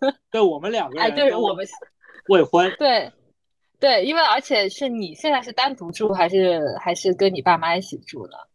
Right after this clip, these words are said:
Speaker 1: 我现在有单独房子，但是我大多数时间还是跟我父母住啊。
Speaker 2: 对啊，我觉得你，你爸妈对于我们，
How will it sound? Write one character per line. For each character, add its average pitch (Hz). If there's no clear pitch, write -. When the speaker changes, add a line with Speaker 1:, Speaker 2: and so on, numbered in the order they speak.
Speaker 1:
我 135
现 196
在 185
有 127
单 170
独 165
房 120
子， 147
但 147
是 151
我 123
大 139
多 135
数 135
时 -
间 113
还 107
是 104
跟 117
我 104
父 127
母 98
住 110
啊。 92
Speaker 2:
对 320
啊， 247
我 190
觉 247
得 269
你， 214
你 190
爸 254
妈 240
对 240
于 202
我 196
们， 120